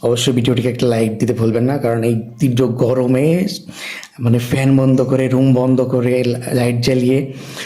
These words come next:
আমাকে ভিডিওটা করতে হয়। অবশ্যই একটা লাইক দিয়ে সব মানে রেসপন্স করবেন, ও একটু মানে যেটাকে বলে যে আমাকে একটু মোটিভেট করার চেষ্টা করবেন। So, আমার চ্যানেলে নতুন হয়ে থাকলে ফলো করবেন বা সাবস্ক্রাইব করবেন, এবং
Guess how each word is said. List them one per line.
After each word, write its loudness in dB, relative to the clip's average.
আমাকে -2
ভিডিওটা 2
করতে -4
হয়। 0
অবশ্যই 0
একটা 0
লাইক 0
দিয়ে 2
সব -2
মানে 0
রেসপন্স -2
করবেন, -2
ও -4
একটু 0
মানে 0
যেটাকে 0
বলে 2
যে 0
আমাকে 0
একটু -2
মোটিভেট 0
করার -2
চেষ্টা -4
করবেন। -4
So, -2
আমার 0
চ্যানেলে 2
নতুন 2
হয়ে 2
থাকলে 0
ফলো 0
করবেন 2
বা 0
সাবস্ক্রাইব -4
করবেন, -2
এবং 0